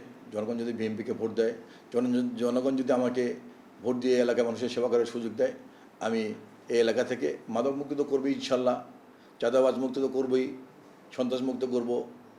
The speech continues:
কিশোরকে মুক্ত করব এবং এই এলাকার ড্রেনেজের সমস্যা, এটা বড় সমস্যা,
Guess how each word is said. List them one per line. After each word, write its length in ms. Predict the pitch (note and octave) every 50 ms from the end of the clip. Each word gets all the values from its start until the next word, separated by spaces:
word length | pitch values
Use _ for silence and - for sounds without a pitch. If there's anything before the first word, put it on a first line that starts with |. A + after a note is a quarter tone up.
| - - -
কিশোরকে 340 | - A#2 C#3 C#3+ C3+ C#3 C3+
মুক্ত 240 | C3 B2+ A2 - C3
করব 340 | A#2 B2 A#2 A#2 A#2+ - - - - - - - -
এবং 160 | B2+ C#3 C#3+
এই 80 | C#3+ D3
এলাকার 300 | D3 C#3+ C#3+ D#3+ D#3+ E3 - - - - - - - - G#2
ড্রেনেজের 400 | A2+ B2+ C#3 D3 D3+ D3 D#3 D3+
সমস্যা, 580 | - - C#3 B2 B2 B2 - - B2+ C#3+ - - - - - - - - - - -
এটা 260 | A2 - B2 B2 A#2+
বড় 200 | A2+ G#2 A#2 A2+
সমস্যা, 420 | A2+ - A#2 A2+ - - B2 A#2